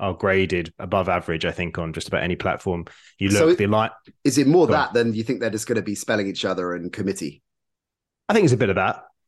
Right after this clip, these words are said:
Speaker 1: with them, but it's just very difficult to, to run on them. But it's also very difficult to,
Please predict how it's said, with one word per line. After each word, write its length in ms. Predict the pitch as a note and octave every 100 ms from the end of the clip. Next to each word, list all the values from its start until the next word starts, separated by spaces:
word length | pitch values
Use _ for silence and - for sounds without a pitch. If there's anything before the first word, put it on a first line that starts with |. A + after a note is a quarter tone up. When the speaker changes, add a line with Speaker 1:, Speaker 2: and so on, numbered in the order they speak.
| _
Speaker 1:
with 180 | A#2+ A2
them, 240 | G#2 G#2 B2
but 340 | B2+ A2+ -
it's 240 | - G2 -
just 160 | C#3+
very 160 | C3+ A#2
difficult 400 | G#2 - G#2+ -
to, 720 | - G#2+ G2 F#2+ F#2 F#2 F#2 F#2+ _
to 100 | -
run 240 | G2 G2+ G2
on 100 | F2+
them. 160 | F2+
But 60 | G#2
it's 100 | A2+
also 260 | C#3+ D3+ A#2
very 180 | G2+ G2
difficult 400 | F#2+ - F#2+ -
to, 500 | - G2 F#2+ F#2+